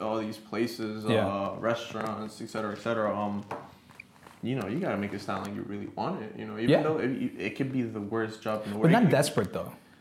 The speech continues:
Speaker 2: You don't wanna be desperate.
Speaker 1: Yeah, I mean,
Speaker 2: Right.
Speaker 1: you don't wanna be desperate, but, you know.
Speaker 2: You, there's a fine line behind all this, right? It's tou-, it's tough, but,
Speaker 1: Yeah,
Speaker 2: um,
Speaker 1: yeah, definitely. Um,
Speaker 2: so we wanna move on real quick? Some things I,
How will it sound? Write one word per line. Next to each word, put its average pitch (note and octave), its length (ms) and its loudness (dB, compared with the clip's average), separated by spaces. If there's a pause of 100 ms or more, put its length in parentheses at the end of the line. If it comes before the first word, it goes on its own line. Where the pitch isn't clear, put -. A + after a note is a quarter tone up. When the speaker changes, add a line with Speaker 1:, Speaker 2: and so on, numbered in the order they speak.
Speaker 2:
You A#2+ 80 6
don't D3+ 100 6
wanna E3+ 120 6
be A2 60 6
desperate. F2+ 360 -2
Speaker 1:
Yeah, F#2+ 280 2
I G#2+ 60 -2
mean, G#2 420 -2
Speaker 2:
Right. G#2 220 -2 (100)
Speaker 1:
you C#3+ 100 -6
don't F#3+ 80 -2
wanna B2+ 120 2
be A2+ 60 0
desperate, B2+ 340 2
but, - 260 -2
you A2+ 80 -4
know. F#2+ 160 -4 (640)
Speaker 2:
You, D#3 80 6
there's G3 240 8
a A#3 60 8
fine C#3+ 420 4
line G#2+ 220 2
behind G2 340 0
all F2 140 2
this, F2+ 360 -8 (640)
right? G#2+ 260 -2
It's - 180 -6
tou-, - 240 0
it's F#2+ 160 -4
tough, - 300 -4 (100)
but, F#2 200 -2 (320)
Speaker 1:
Yeah, E3 200 4
Speaker 2:
um, G#2 220 2
Speaker 1:
yeah, G#2 140 0
definitely. F#2+ 600 -4
Um, G#2 440 0 (120)
Speaker 2:
so - 120 2
we A#2+ 140 4
wanna B2 280 2
move C3 160 6
on D3+ 160 4 (640)
real A#2+ 80 2
quick? C#3+ 160 0 (600)
Some A#2+ 160 0
things B2 160 4
I, A2 80 6